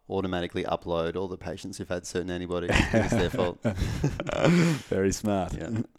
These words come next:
Speaker 1: keeping the cookies from you.
Speaker 2: Mm-hmm.
Speaker 1: So infection prevention and control, or I P C, is another word you get se-, th-, thrown around all the time, but I probably didn't know what it was in, for a few years in. But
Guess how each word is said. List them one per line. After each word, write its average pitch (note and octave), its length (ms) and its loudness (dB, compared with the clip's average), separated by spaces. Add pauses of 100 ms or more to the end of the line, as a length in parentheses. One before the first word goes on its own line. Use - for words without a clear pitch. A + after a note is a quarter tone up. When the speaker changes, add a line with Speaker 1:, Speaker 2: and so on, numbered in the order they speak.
(140)
Speaker 1:
keeping - 240 -6
the D#2+ 80 -8
cookies - 320 -12
from D#2+ 180 -6
you. D#2 180 -8 (140)
Speaker 2:
Mm-hmm. E2+ 300 -8
Speaker 1:
So F#2+ 340 2 (180)
infection C#3+ 460 2
prevention G2+ 460 0
and F2 100 -4
control, G2 580 0
or F2 220 -2
I F#2+ 160 0
P F#2 200 -4
C, F2 420 -4
is F#2+ 120 -6
another G2 300 2
word F#2 300 -2
you F2 60 -8
get E2+ 140 -4
se-, - 200 -6 (120)
th-, F#2 280 -4 (480)
thrown G#2+ 320 4
around F2 400 0
all E2+ 120 -2
the E2 60 -4
time, E2+ 340 -4
but - 200 -8
I - 80 -4
probably E2+ 240 -6
didn't D#2+ 140 -10
know E2+ 100 -6
what E2 100 -6
it C2 80 -8
was E2+ 220 -6
in, F2 180 -14 (140)
for F#2+ 100 -8
a - 40 -8
few F#2 140 -14
years F2 220 -6
in. F2+ 180 -6
But G2 200 2